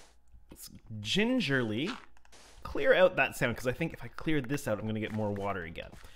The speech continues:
All right, so we need to have a block in behind here, and we need to put our comparator back in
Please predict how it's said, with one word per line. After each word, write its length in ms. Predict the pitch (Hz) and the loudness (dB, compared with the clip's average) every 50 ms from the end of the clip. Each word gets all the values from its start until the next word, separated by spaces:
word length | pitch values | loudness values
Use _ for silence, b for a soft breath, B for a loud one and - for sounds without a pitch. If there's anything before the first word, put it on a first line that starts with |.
| B B B B B B B B B - - | B B B B B B B B B -10 0
All 680 | - 147 156 160 156 156 156 156 156 151 151 147 139 127 | 6 10 12 12 12 12 12 12 12 12 10 8 4 2
right, 360 | 123 123 131 123 110 95 - - | 2 4 4 4 4 4 0 -4
so 540 | - - - - - - 180 175 160 147 | -6 -4 -4 -4 0 8 10 10 10 10
we 300 | 123 135 135 143 170 185 | 6 2 0 0 0 0
need 200 | 190 196 196 180 151 | 0 0 -2 -2 -2
to 80 | 190 | -4
have 340 | 165 156 165 165 156 160 - - | -4 0 4 4 4 4 2 0
a 160 | - 131 127 | -2 -2 -2
block 1080 | 113 - - 123 127 131 135 131 135 143 160 170 160 135 131 143 156 - - - - - - - - b b b b b b b b b b b b b - | -2 -2 0 0 2 2 0 -2 -2 0 2 2 4 6 6 6 6 4 2 -12 -16 -16 -14 -10 -10 b b b b b b b b b b b b b -12
in 380 | - 160 180 185 190 185 190 180 | -8 -4 -2 -2 0 0 0 -2
behind 800 | 160 170 170 170 170 156 147 160 151 151 151 151 147 143 143 - | 0 2 2 2 2 0 0 0 0 2 4 2 2 0 -2 -4
here, 880 | - - - - - - - - - - 170 170 151 147 143 139 - - | -8 -12 -14 -16 -16 -14 -14 -14 -10 -8 -4 0 2 2 2 2 0 -2
and 160 | 135 135 135 | -4 -4 -4
we 120 | 135 135 | -4 -4
need 280 | 135 135 147 160 160 156 | -4 -2 -2 -2 -2 -4
to 100 | - 156 | -6 -4
put 300 | - - - 156 127 - | 2 4 4 4 4 2
our 160 | 131 131 131 | 2 2 2
comparator 1080 | - - 123 123 - - - - - - - 143 135 131 127 - - 127 117 113 113 b b b b b b b b b b b - - | 2 0 -4 -4 -2 2 2 2 2 2 0 0 0 0 -2 -4 -2 -2 0 0 -2 b b b b b b b b b b b -16 -14
back 540 | 113 104 101 - 123 113 113 110 110 - - - | -14 -10 0 2 4 4 4 4 0 -2 -12 -10
in 300 | - 113 110 104 104 98 | -6 -4 -4 -2 -4 -6